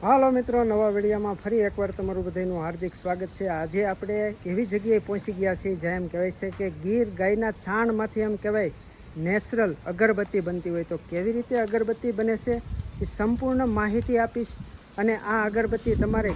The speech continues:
ક્યાંથી લેવી, એ પણ સંપૂર્ણ માહિતી આપીશ. તો અહીંયા ત્રણ ચાર પ્રકારની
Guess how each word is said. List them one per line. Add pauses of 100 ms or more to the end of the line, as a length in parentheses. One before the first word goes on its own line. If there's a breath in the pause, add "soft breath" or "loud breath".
ક્યાંથી
લેવી, (300)
એ
પણ
સંપૂર્ણ
માહિતી
આપીશ. (100)
તો
અહીંયા
ત્રણ
ચાર (360)
પ્રકારની